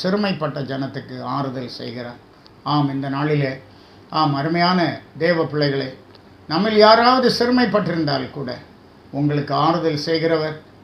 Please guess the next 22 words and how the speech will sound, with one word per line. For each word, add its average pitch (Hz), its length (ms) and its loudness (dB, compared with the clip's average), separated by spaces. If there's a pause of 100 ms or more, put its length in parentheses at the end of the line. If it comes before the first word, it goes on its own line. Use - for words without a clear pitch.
உங்கள் 135 220 -4
அருகில் 160 460 0 (160)
இந்த 139 220 -4
காலை 151 340 0
வேளையில் 156 400 -2
வந்திருக்கிறார். 123 600 -6 (520)
அவர் 196 240 2
உங்களை 196 460 2 (600)
ஆசீர்வதிப்பார், 165 840 0 (1400)
மெய்யான 262 440 8
ஆறுதலை 196 440 4
தருவார், 131 380 -4 (520)
மெய்யான 277 340 8
சமாதானத்தை 208 840 4
தருவார். 123 380 -6 (220)
இந்த 143 180 -4
தேவன் 175 300 2
உங்களுக்கு 160 360 -2
போதுமானவர். 147 720 0 (360)
கர்த்தரை 147 400 -2
பற்றிக் 147 280 -4
கொள்ளுங்கள். 131 420 -4